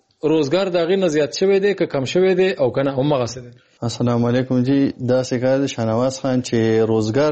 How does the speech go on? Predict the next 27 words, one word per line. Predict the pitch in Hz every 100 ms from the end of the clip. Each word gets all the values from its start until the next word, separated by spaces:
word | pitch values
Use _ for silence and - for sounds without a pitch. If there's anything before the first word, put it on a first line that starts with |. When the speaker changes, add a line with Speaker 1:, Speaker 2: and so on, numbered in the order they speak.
| 147
Speaker 2:
چې | 131 135
کم | 143 135
دی، | 131 135 131
بالکل | 113 120 117 113
ختم | 104 - 107 101
شوی | - 113 98 -
دی. | - - - _ _ _ _ -
Speaker 1:
ښه. | 113 - _ - 120
Speaker 2:
او | 110 107
زموږ | 107 107 120 127
چې | 123 -
کم | 123
د | 120 110
پراپرټۍ | 113 110 107 120 117 117
کاروبار | 110 107 113 117 117
و، | 117
مخکې | 117 113 - 113
به | 113
موږ | 113 120 113
ښه | - 120 117 113
رزق | 117 117 117
پکې | 117 113 110
ګټلو. | 107 107 110 131 - _ _ - - _ -
اوس | 170 170
چې | 151 151
کم | 165 156
دی، | 156